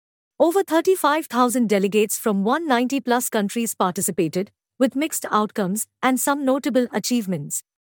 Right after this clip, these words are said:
The Department of Pension and Pensioners Welfare, D O P P W,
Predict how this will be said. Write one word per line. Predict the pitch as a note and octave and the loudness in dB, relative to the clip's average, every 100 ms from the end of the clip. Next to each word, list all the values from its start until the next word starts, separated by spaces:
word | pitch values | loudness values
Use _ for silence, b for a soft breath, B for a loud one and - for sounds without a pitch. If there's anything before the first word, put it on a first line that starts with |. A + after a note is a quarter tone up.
| _ _ _ _ _ _ | _ _ _ _ _ _
The | A#3 | 2
Department | A3 - B3+ B3+ E4 D#4+ | 4 4 4 2 -2 0
of | D4 - | 0 2
Pension | A#3 A3+ C#4 C4 | 0 2 0 0
and | A#3 A3+ | 0 2
Pensioners | A#3 A3+ - B3 B3+ G3+ | 2 0 2 2 2 0
Welfare, | G3+ A3+ - D3+ - _ - | -2 -2 -2 -6 -6 _ 0
D | C4+ D#4 | 0 2
O | D4+ | 0
P | F#4 F4+ | 4 4
P | E4 | 4
W, | A3+ F#3 E3+ E3 | 4 0 0 -4